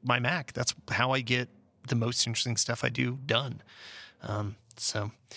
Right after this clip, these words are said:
yeah, I mean, I, I have a lot of respect for iPads. I am often jealous of people that could do all their work off of it. I mean, if you're just a writer, if your primary job is writing, I, I might use an iPad way more. Um, but when you're managing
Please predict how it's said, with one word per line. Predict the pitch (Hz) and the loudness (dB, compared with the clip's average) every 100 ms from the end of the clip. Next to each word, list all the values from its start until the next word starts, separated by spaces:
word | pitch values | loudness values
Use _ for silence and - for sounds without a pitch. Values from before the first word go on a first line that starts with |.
| - - | -4 2
yeah, | 156 | 2
I | 151 | 4
mean, | 139 131 | 2 2
I, | 156 127 | 2 2
I | 127 | 2
have | 123 | 2
a | |
lot | 113 113 113 120 | 2 2 4 4
of | 120 | 2
respect | 110 - 117 | 0 0 -2
for | - | -2
iPads. | 117 107 113 110 107 - - - - - | -2 0 2 2 0 -2 -4 -16 -8 0
I | 110 110 107 104 104 - - | 2 2 0 -2 -4 -6 -6
am | 113 113 | -4 0
often | 107 120 107 | 0 0 0
jealous | 117 117 139 - | 2 2 2 0
of | 120 | -2
people | 127 131 | -2 -2
that | 113 101 | -2 -2
could | - 131 | 0 0
do | 143 143 | 2 2
all | 139 | 0
their | 143 | -2
work | 147 143 - | -2 -4 -2
off | 127 151 | -2 -2
of | |
it. | 185 | 0
I | 120 | 2
mean, | 120 | 2
if | 123 | 2
you're | 151 | 2
just | 156 196 | 4 2
a | 160 | 2
writer, | 113 107 123 | 0 0 0
if | 123 | 2
your | 131 | 2
primary | 117 - 127 127 127 | 2 2 2 2 0
job | 117 117 113 | 2 2 2
is | 110 | -2
writing, | - 113 127 135 143 - - - - - _ _ _ - - - | 0 0 0 0 -2 -4 -10 -14 -18 -20 _ _ _ -20 -12 0
I, | 117 113 117 | 2 2 0
I | 110 | 0
might | 110 107 113 | 0 0 0
use | 107 110 | -2 0
an | |
iPad | 107 110 107 | 0 0 -2
way | 104 104 110 113 | -2 0 0 0
more. | 101 110 120 135 _ _ - - | 0 0 -2 -4 _ _ -10 -4
Um, | 107 107 113 | -2 -2 -2
but | 123 113 113 - | 0 2 0 0
when | 127 | 0
you're | 123 131 131 _ | 2 -2 -6 _
managing | 135 123 123 127 131 131 131 120 120 | -2 0 2 2 2 2 2 0 -2